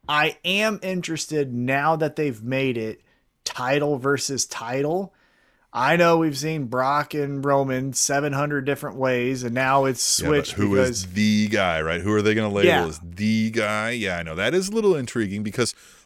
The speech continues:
Speaker 2: honestly, it wouldn't shock me with either answer. So it'd be
Speaker 1: That's
Speaker 2: interesting to
Speaker 1: the
Speaker 2: see who
Speaker 1: thing,
Speaker 2: they think.
Speaker 1: right?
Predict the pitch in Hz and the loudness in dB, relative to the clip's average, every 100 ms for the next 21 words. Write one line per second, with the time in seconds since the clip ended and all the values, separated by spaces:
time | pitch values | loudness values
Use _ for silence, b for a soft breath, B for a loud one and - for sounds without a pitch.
0 | - 117 131 - 139 131 123 135 - - | -2 0 2 0 0 -2 0 2 0 -2
1 | 117 107 107 123 104 95 123 - b b | -4 -4 -2 -2 -4 -6 -8 -10 b b
2 | b b b - 101 92 98 101 - 117 | b b b -12 -8 0 4 4 4 2
3 | 185 123 214 190 101 113 170 180 139 147 | 2 2 4 4 0 2 2 2 2 -2